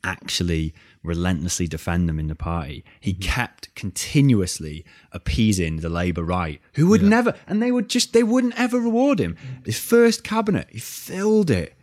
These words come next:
Speaker 1: with Broadchurch people.
Speaker 2: Yeah.
Speaker 1: And then they got the knives out on him w-, y-, real quick, you know, like, on
Speaker 2: I
Speaker 1: Syria,
Speaker 2: felt like he just didn't
Speaker 1: Hillary
Speaker 2: have
Speaker 1: Benn.
Speaker 2: that option in his toolkit of just,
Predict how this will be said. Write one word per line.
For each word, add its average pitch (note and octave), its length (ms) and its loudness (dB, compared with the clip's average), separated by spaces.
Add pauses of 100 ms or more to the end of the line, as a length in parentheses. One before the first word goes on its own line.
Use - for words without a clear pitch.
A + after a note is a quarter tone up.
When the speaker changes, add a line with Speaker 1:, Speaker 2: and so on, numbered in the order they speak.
(280)
Speaker 1:
with A#2 200 -4
Broadchurch E3+ 800 -2
people. C#3+ 520 -4 (180)
Speaker 2:
Yeah. F#2+ 140 0
Speaker 1:
And C#3+ 100 0
then E3+ 100 0
they E3+ 140 -4 (200)
got F3+ 220 0
the F#3 80 2
knives G#3 400 2
out G#2 180 0
on F2 120 -4
him D#2 220 -6 (500)
w-, D3 300 -2
y-, B2 140 -8
real C3 420 4
quick, - 540 -2
you D#3+ 120 2
know, A#2 140 4
like, B2 280 -2
on B2 80 -4
Speaker 2:
I A2+ 40 -6
Speaker 1:
Syria, F3 340 2
Speaker 2:
felt F#3 100 8
like F#3+ 100 6
he F3+ 80 6
just D3 300 0
didn't F#3+ 180 8
Speaker 1:
Hillary F#3 160 4
Speaker 2:
have C3 160 4
Speaker 1:
Benn. D#3 400 2
Speaker 2:
that D#3 100 -10
option A#2 400 -2
in G#2 100 2
his G#2 140 0
toolkit G#2+ 440 -2
of F#2 180 -4
just, - 460 -6